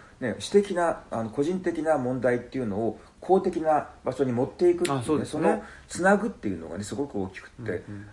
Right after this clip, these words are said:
Speaker 1: あのね、今の野党の、あの、国会議員の人たちなんかでも、例えば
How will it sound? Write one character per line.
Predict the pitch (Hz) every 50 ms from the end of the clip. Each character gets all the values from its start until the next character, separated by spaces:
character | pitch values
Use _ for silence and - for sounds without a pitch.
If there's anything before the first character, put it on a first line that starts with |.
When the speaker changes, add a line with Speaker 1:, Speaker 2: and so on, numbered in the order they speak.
| -
Speaker 1:
あ | - 117 123
の | 123 120 120 120 117 -
ね、 | 139 139 120 101
今 | - 160 160 139
の | 117 107
野 | 110 110
党 | 110 - 104 92 90
の、 | 87 87 - - _ - 95 - -
あ | - 90
の、 | 87 87
国 | - - 95
会 | - - 98 95
議 | 90
員 | 87
の | 90
人 | - - -
た | -
ち | - - -
な | 82
ん | 87
か | - -
で | 85 87
も、 | 87 -
例 | 135
え | 135
ば | 123 101